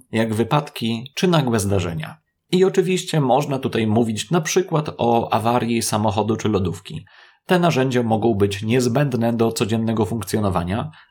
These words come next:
a jeśli nie stać nas na ich naprawę, zapewne będziemy się zapożyczać. To najgorsze, co można zrobić, ponieważ prowadzi często do spirali długów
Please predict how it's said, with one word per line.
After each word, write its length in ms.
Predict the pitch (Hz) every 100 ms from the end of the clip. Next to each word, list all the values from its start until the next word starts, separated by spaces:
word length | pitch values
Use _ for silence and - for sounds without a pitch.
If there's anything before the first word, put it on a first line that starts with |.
| -
a 60 |
jeśli 380 | 120 131 - 117
nie 160 | 127 165
stać 320 | - 156 -
nas 340 | 117 120 -
na 120 | 110 -
ich 200 | - 101
naprawę, 540 | 98 90 85 113 143 - -
zapewne 460 | 120 147 151 143 120
będziemy 420 | 117 104 110 104
się 320 | 104 104 98
zapożyczać. 840 | 95 104 107 92 90 78 82 - _ - _ _
To 120 | 123
najgorsze, 680 | 120 123 117 160 175 160 156
co 380 | 156 120 123 120
można 340 | 110 120 110
zrobić, 440 | 110 123 107 98 -
ponieważ 460 | - 113 104 110
prowadzi 420 | - 120 120 107 104
często 380 | 117 113 -
do 120 | 101 110
spirali 540 | - - 127 135 127
długów 520 | 113 127 107 120 -